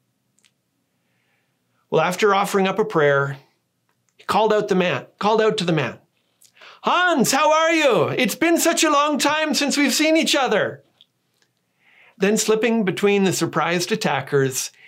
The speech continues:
he hugged the elderly man, helped him to his feet, and said, "Come sit with me, Hans. We have so much to catch up on."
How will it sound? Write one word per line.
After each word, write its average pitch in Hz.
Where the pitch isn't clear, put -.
he 180
hugged 202
the 185
elderly 175
man, 135
helped 240
him 220
to 214
his 202
feet, 151
and 139
said, 143
"Come 262
sit 254
with 208
me, 202
Hans. 180
We 208
have 190
so 247
much 226
to 226
catch 202
up 180
on." 135